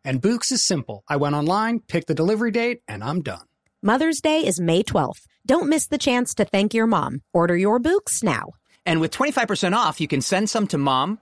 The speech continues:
Speaker 3: wife, aunt, and even grandma.
Speaker 2: Go to Bouqs dot com and use promo code world for twenty-five percent off.
Speaker 1: That's B O U Q S dot com, promo code world.
Speaker 3: Bouqs,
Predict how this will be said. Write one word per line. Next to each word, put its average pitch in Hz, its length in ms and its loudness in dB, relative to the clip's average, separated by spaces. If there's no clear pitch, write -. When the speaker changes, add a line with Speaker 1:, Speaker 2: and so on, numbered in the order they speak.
Speaker 3:
wife, 113 500 -2
aunt, 120 400 0
and 123 180 -6
even 123 300 0
grandma. 87 440 -4
Speaker 2:
Go 339 140 4
to 254 80 2
Bouqs 240 340 0
dot 254 220 0
com 277 260 2
and 220 120 2
use 240 180 2
promo 330 420 0
code 330 320 2
world 233 420 2
for - 180 -6
twenty-five 202 680 0
percent 196 320 0
off. 131 340 -8
Speaker 1:
That's 147 360 -4
B 190 300 -2
O 214 200 2
U 214 400 -2
Q 240 340 0
S 147 460 -4
dot 160 240 -2
com, 127 340 0
promo 151 400 -2
code 143 400 -2
world. 104 440 -6
Speaker 3:
Bouqs, - 520 -2